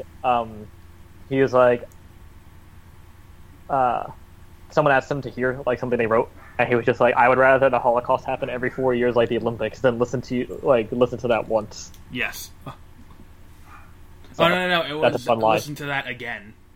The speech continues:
Speaker 2: 'Cause he listened to it the whole
Speaker 1: Oh,
Speaker 2: way
Speaker 1: yeah.
Speaker 2: through.
Speaker 1: Yeah.
Speaker 2: Um,
Speaker 1: Good time.
Speaker 2: but no, that, that, um, what was it? And last season they had, they were trying to help the chicken who, uh, escaped, and they,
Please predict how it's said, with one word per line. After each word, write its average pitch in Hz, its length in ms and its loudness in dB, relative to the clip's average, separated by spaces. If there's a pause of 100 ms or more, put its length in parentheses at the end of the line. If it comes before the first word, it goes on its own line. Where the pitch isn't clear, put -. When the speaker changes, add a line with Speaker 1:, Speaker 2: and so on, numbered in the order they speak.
(140)
Speaker 2:
'Cause 135 120 -10
he 139 100 -6
listened 160 320 -6
to 147 120 -8
it 139 60 -12
the 131 80 -12
whole 139 120 0
Speaker 1:
Oh, 147 40 6
Speaker 2:
way 151 60 8
Speaker 1:
yeah. 110 140 4
Speaker 2:
through. 127 320 -10
Speaker 1:
Yeah. 110 100 -6 (2250)
Speaker 2:
Um, 107 260 -18 (640)
Speaker 1:
Good - 120 -16
time. - 80 -14
Speaker 2:
but 135 120 -10
no, 131 160 -10
that, 135 300 -6
that, 139 220 -8 (100)
um, 120 340 -12
what 117 100 -16
was 110 140 -20
it? 110 160 -20
And 135 240 -12
last 139 260 -4
season 127 260 -14
they 135 60 -12
had, 127 300 -8
they 127 80 -12
were 123 80 -14
trying 135 220 -12
to - 60 -18
help 135 180 -18
the - 60 -20
chicken 135 380 -18 (1200)
who, 120 260 -16
uh, 120 120 -12
escaped, 123 580 -18 (720)
and 127 180 -14
they, 123 220 -12